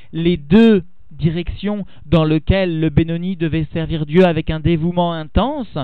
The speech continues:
sans relâche, tant Ben Adam la Makom dans un premier temps que Ben Adam la Chavero, et justement ici l'Admorazaken a bien pris soin de faire précéder le Ben Adam la Makom, c'est-à-dire la relation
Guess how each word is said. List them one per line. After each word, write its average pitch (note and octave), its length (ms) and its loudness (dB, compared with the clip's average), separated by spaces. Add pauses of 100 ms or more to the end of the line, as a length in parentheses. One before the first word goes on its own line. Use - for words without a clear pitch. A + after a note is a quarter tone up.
(340)
sans F#3+ 160 2
relâche, D3+ 580 -2 (260)
tant G3+ 280 2 (180)
Ben E3 240 0
Adam D#3+ 420 -4
la E3+ 140 -2
Makom E3 560 2 (180)
dans D3+ 180 0
un D#3 80 -4
premier D#3+ 320 -4
temps E3+ 260 0 (200)
que F#3 240 0
Ben D#3+ 300 -4
Adam D#3 380 -4
la F3 140 -4 (120)
Chavero, C#3+ 560 0 (180)
et D#3 120 0
justement C#3+ 480 -4
ici G3 220 -10
l'Admorazaken D3 760 -8
a D3 80 -4
bien D3+ 220 0
pris D3 280 2
soin G3 220 -2 (300)
de F3+ 360 8 (320)
faire A3 260 -4
précéder G3+ 800 0 (200)
le F3 220 4
Ben D#3+ 220 0
Adam D#3+ 300 -2
la G#3+ 160 -2
Makom, G3 500 2 (180)
c'est-à-dire D#3+ 400 -4
la E3+ 140 -4
relation E3+ 500 -2